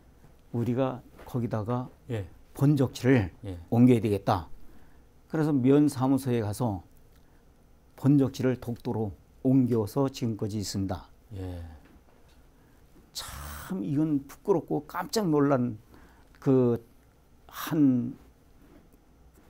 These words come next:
Speaker 1: 구조를 봤습니다.
Speaker 2: 예.
Speaker 1: 한 줄에
Speaker 2: 음.
Speaker 1: 독도에 번적지를 둔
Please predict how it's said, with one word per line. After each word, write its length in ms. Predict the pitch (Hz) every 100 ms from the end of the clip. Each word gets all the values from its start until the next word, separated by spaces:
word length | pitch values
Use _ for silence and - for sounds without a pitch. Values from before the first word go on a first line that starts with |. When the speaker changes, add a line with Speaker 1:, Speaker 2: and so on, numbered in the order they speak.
| -
Speaker 1:
구조를 400 | - 135 131 113
봤습니다. 480 | 101 101 - 98 92
Speaker 2:
예. 220 | 120 98 87 - - - -
Speaker 1:
한 240 | - 139 120
줄에 440 | 107 95 101 165
Speaker 2:
음. 200 | 98 90 - - _ - - - _ _ - _ - _
Speaker 1:
독도에 840 | - 151 - - 185 170 185 208 240 -
번적지를 960 | - 127 156 170 170 180 - - 147
둔 480 | - 113 110 175 220